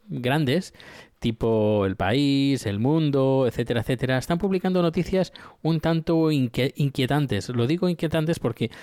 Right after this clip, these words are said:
mm, no sé, ¿cómo le diría?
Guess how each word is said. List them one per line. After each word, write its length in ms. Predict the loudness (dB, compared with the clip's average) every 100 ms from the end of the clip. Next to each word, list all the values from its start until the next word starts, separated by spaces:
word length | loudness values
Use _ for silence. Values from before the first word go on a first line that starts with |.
| -20 -4
mm, 680 | 0 2 2 0 0 -2 0
no 140 | 0
sé, 640 | -2 -2 0 2 0 -2 -6 -16 -20 -20 -20 -20 -18
¿cómo 160 | -6 0
le 60 |
diría? 340 | 0 0 -2